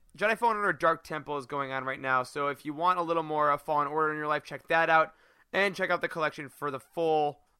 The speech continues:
amount of Jedi stories that we got. Now, last thing about the site,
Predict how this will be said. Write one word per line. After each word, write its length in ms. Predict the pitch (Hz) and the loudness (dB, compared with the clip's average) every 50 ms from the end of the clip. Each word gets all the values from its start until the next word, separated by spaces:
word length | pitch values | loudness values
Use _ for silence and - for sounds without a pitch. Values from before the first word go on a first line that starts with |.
| _ | _
amount 240 | - 160 147 147 143 | 0 2 4 4 2
of 80 | 139 135 | 0 -2
Jedi 440 | - - 147 135 135 131 127 123 120 - - | -2 0 2 4 6 6 6 4 2 -4 -10
stories 580 | - - - - 151 135 127 127 127 123 117 | -16 -20 -12 -8 -6 -4 -2 -2 -2 -4 -4
that 140 | - 127 - | -8 -8 -8
we 80 | - - | -8 -10
got. 460 | - - - - - - - - - _ _ _ _ _ _ _ _ _ _ _ _ _ _ _ _ _ _ _ _ _ _ _ _ _ _ - | -8 -4 -4 -2 -2 -4 -6 -10 -20 _ _ _ _ _ _ _ _ _ _ _ _ _ _ _ _ _ _ _ _ _ _ _ _ _ _ 2
Now, 360 | 175 185 185 180 170 165 151 | 6 8 10 10 10 8 6
last 340 | - - 175 202 254 254 - | 2 2 4 4 4 4 2
thing 100 | 262 240 | -2 -2
about 160 | 233 208 - | -2 -2 -2
the 80 | 151 143 | -4 -10
site, 640 | - - - - 247 269 240 208 - - - - | -10 -2 4 4 4 6 4 0 -6 -10 -14 -16